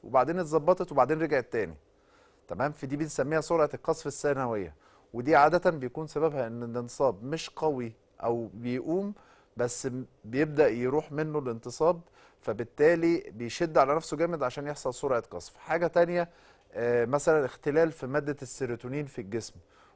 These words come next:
وده بيبقى عنده أعراض زي الاكتئاب واضطرابات في النوم وسرعة قصف، برضو ده سبب تاني من الأسباب. في زيادة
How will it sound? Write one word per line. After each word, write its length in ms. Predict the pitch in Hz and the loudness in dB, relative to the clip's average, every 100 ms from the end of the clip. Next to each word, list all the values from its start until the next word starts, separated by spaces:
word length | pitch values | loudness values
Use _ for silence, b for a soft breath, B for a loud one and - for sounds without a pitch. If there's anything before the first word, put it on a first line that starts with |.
| _ | _
وده 220 | 98 117 | -4 0
بيبقى 460 | 131 143 127 113 117 | 2 2 4 4 4
عنده 400 | 156 143 147 123 | 0 -2 -2 0
أعراض 400 | 104 110 139 139 | 2 4 4 2
زي 480 | 117 113 113 107 107 | 0 -2 0 -4 -4
الاكتئاب 640 | 104 101 - 107 135 127 | -8 -8 -4 2 2 2
واضطرابات 480 | 104 - 107 120 127 | -8 -6 -4 -2 -4
في 80 | 123 | -8
النوم 380 | 117 131 143 147 B B B _ | -8 -6 -6 -8 B B B _
وسرعة 1200 | 110 139 147 147 - _ _ _ - 160 147 110 - | -2 2 2 0 -4 _ _ _ -8 -2 0 0 -2
قصف، 340 | 95 - - 85 | -8 -8 -14 -6
برضو 320 | 110 120 117 | -4 -4 -4
ده 140 | 113 127 | -2 -2
سبب 400 | 127 127 120 - | -2 -2 -2 0
تاني 240 | 131 123 | -2 -2
من 120 | 113 | -6
الأسباب. 420 | 104 - 113 113 | -8 -10 -6 -6
في 260 | - 131 131 | -6 -6 -6
زيادة 320 | 113 131 135 | -2 -2 -2